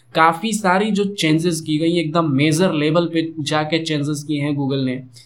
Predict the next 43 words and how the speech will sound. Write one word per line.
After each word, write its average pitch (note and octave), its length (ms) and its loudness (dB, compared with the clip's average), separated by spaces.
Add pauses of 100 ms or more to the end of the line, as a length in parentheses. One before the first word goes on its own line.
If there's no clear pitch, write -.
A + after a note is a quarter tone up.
(320)
काफ़ी E3+ 400 2
सारी, F3 340 2
मतलब, F3+ 360 0
डिज़ाइन E3 400 2
तो F#3+ 100 0
पूरी F3+ 260 -2
तरीके F3+ 320 2
से F3+ 80 -2
बदल E3 320 0
दी, C#3+ 220 -2
दिया C3+ 360 -2
गया B2+ 200 -6
है। C3+ 300 -10 (260)
मुझे D3+ 140 0
लगता E3 260 0
है F3 80 2
कि F3+ 360 -2
Android D#3 600 0
फ़ाइव E3+ 520 0
या F#3 220 2
सिक्स D3+ 540 -4
के F#3 160 -2
बाद D3 360 2
से E3+ 200 -4
यह E3 180 0
पहला E3+ 840 2
मेजर D3+ 800 0
स्टेप D3+ 460 -4
लिया C#3 200 -2
है C#3+ 140 -4
Google C#3 300 -4
ने, C#3+ 80 -2
पूरे C#3+ 300 -4
डिज़ाइन C3+ 420 -2
को C#3+ 100 -6
बढ़िया C3 280 -2
से C#3 140 -4
रीडिज़ाइन D3+ 760 2
किया D3 140 0
है, C#3+ 120 -2
पूरे D3 220 -2
Android C3+ 440 0
को। B2+ 240 -10